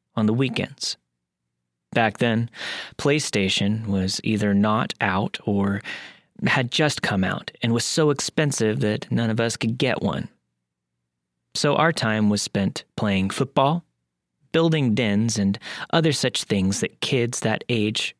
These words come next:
got up to in the nineties. We all used to have sleepovers at each other's houses and occasionally camped in a tent in one of our gardens. Being the young, adventurous lads that we were,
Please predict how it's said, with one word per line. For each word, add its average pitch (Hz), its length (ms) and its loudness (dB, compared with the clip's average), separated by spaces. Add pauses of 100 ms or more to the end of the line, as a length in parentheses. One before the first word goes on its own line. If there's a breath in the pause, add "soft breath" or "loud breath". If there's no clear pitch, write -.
(180)
got 110 160 -2
up - 160 -6
to 101 180 0
in 98 120 2
the 98 80 4
nineties. 107 580 -2 (2000)
We 139 120 2
all 185 180 4
used 165 320 2
to 110 300 0 (340 loud breath)
have 120 160 0
sleepovers - 1040 0 (260)
at 110 120 0
each 107 180 0
other's 101 220 0
houses 104 500 0
and 101 100 2
occasionally 98 840 -2 (180)
camped 139 340 -2
in 107 120 2
a 95 40 0
tent - 480 -4 (540)
in 151 80 2
one 147 100 2
of 139 80 -2
our 143 120 2
gardens. - 600 -2 (1200)
Being 120 280 2
the 113 80 2
young, 110 240 4
adventurous 120 580 0
lads 104 360 2
that 107 180 2
we 110 100 2
were, - 400 0